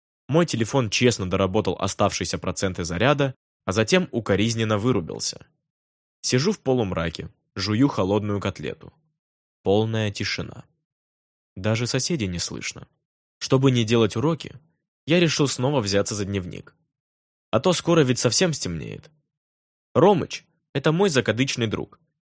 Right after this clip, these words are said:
Наше с ним знакомство началось стандартно. С драки. Полтора года назад, когда я перешёл в пятый класс, оказалось, что теперь мне предстоит учиться в непонятном коллективе малознакомых людей. Просто после началки нас всех перемешали,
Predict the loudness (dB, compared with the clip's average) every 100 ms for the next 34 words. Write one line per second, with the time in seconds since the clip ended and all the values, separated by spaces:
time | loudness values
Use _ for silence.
0 | -2 0 2 0 -2 -2 -4 2 4 4
1 | 0 0 0 0 2 0 0 -2 -2 -6
2 | -8 -16 -18 _ _ _ _ -12 -4 -4
3 | -4 -8 -18 -20 _ _ 2 2 4 2
4 | 2 0 0 0 0 -2 -4 _ _ -8
5 | 2 2 4 2 2 0 0 0 0 -2
6 | -4 -6 -6 -12 _ _ _ _ -2 0
7 | 2 2 2 0 -2 -2 0 0 2 0
8 | 0 0 0 -2 -2 -6 -6 -4 -2 -2
9 | -2 -2 2 0 0 -4 -2 -4 -4 -2
10 | -2 0 0 0 -2 -4 -4 -4 -4 -4
11 | -4 -8 -12 _ _ _ _ _ 0 0
12 | 2 -2 0 2 2 2 2 2 2 -2
13 | -14 -16 _ _ -2 0 2 0 0 0
14 | 0 0 0 -2 -4 -8